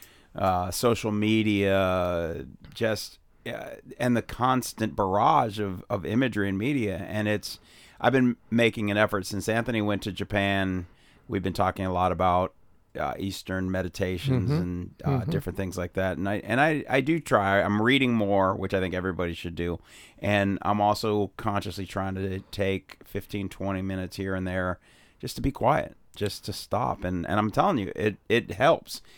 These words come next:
Speaker 1: It kinda recenters everything. And I'm not very good at it. It's a practice. You get good at it. And I've seen people,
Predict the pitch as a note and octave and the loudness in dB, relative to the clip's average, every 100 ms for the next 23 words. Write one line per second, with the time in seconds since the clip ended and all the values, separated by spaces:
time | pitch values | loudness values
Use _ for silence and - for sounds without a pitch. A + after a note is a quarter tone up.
0 | - - A#2 - A#2+ A2 A#2 A#2+ - C#3 | -16 -4 -2 2 4 4 2 2 2 2
1 | C3+ F#2+ F2+ F2 E2+ F2+ F#2 F#2 A2 B2+ | 2 2 0 -2 -4 -4 -2 2 4 6
2 | G#2+ A2+ A2 A#2+ B2 C#2+ D2+ F2+ - C#3 | 6 6 6 4 4 4 2 -4 4 8
3 | D3 - F#2+ - - G2+ A2+ C#3+ E2+ F#2+ | 8 6 -4 -6 -6 2 4 4 4 2
4 | F2 F2 F2 - - - - - - G2 | 2 2 0 -4 -8 -20 -20 -18 0 4
5 | F#2+ F2+ F#2 F2+ - G#2 - G#2+ G2+ G#2+ | 4 4 2 0 0 0 0 -2 -2 -2
6 | G2 G2 F#2+ F#2+ F#2 F#2+ | -2 0 2 2 -2 -6